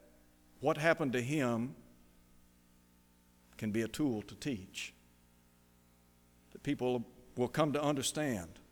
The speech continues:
drugs are a dead-end street. They destroy. They destroy relationships.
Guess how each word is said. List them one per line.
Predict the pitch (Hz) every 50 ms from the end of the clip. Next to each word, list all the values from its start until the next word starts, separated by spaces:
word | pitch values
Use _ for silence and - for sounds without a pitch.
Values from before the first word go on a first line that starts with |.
| - - - - - - - - - - - - - - - - 82
drugs | 98 120 143 147 151 160 160 - -
are | - - 139 135 143 143 -
a | 123 117 117 110
dead-end | 92 95 98 123 131 139 139 135 - - 131 131 127 127 123
street. | - - - 135 131 123 104 90 82 - - - - - - - - - - - - _ _ - _ _ _ _ - - _ _ _ _ _ _ _ _ _ _ _ _ _ - _ _ _ _ - _ _ - - - - -
They | 107 110
destroy. | 107 98 98 - - - - 135 147 143 123 95 85 85 80 - - - - - - - - - - - _ _ _ _ _ - _ - - - _ - - -
They | - 123
destroy | 123 123 - - 151 143 127
relationships. | 117 107 117 123 127 139 147 - 151 143 123 - - 147 147 156 156 - - - - - -